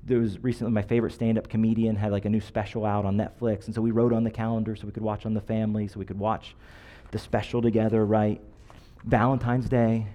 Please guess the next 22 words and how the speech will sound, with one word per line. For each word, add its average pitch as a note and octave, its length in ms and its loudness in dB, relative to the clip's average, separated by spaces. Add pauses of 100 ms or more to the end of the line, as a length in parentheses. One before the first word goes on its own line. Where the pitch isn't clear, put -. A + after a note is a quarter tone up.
(140)
is G#2+ 200 -4
Tuesday. A2+ 720 0
I A#2 80 -2
al-, C3 220 0
like, A#2+ 320 -4
they A#2 80 -2
always A#2+ 160 -4
say, B2+ 100 -4
like, A2 140 0
"Guys, G#2 340 -2
don't G#2+ 160 -6
forget G#2+ 320 -4
Valentine's G#2 460 -4
Day G#2 140 0
is G2 120 -2
Tuesday." - 260 -8
Don't C3+ 240 2
forget D#3 380 -2
Valentine's G2 380 -4
Day G2 120 -4
is F2+ 100 -8
Tuesday. F2+ 440 -8